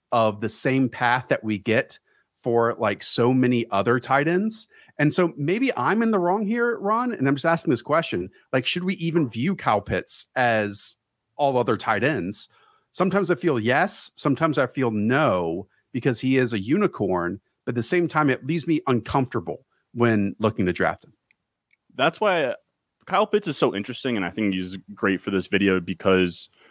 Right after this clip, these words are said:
Speaker 2: he is one of those guys where I feel like we do kind of view him in a different lens, right? He comes in with all this hype. He kind of looks like a wide receiver. Like, a-, and I think that conversation is kind of why I like him a lot too, because,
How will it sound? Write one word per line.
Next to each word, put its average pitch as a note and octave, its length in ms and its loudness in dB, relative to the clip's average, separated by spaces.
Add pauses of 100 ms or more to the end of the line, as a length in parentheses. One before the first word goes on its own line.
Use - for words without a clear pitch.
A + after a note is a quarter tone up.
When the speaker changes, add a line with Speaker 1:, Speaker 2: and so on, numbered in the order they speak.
(140)
Speaker 2:
he C#3 140 -4
is E3 100 2
one F#3 80 0
of F3+ 80 2
those D3+ 160 2
guys C3+ 240 0
where C3+ 80 2
I A2 60 4
feel F3 160 -2
like D#3+ 160 -2
we C3+ 240 -2
do C3+ 180 2
kind E3 220 2
of C#3 80 2
view D#3+ 180 0
him D#3 80 2
in D#3 60 2
a C#3+ 60 2
different C#3 280 0
lens, A#2 300 2
right? A2 100 2
He G#2+ 60 -2
comes A#2+ 240 0
in B2 60 2
with A#2 100 0
all A2+ 80 2
this G#2+ 160 -4
hype. G#2 320 0
He G#2 60 -10
kind A2+ 200 0
of A2 60 -4
looks A2 100 -4
like G#2 120 -2
a G#2 40 -2
wide G2+ 220 0
receiver. F#2+ 560 -4 (640)
Like, B2 220 0
a-, D3+ 180 -2
and D#3 100 0
I C#3 60 2
think G3 140 -2
that F#3 100 2
conversation C#3 500 2
is A2+ 80 -2
kind C3 240 0
of A#2 100 -6
why A2+ 260 2
I G#2+ 180 2
like F#2+ 280 -2
him A#2 120 0
a A2 40 2
lot G#2+ 260 0
too, B2 260 0
because, A2 680 -2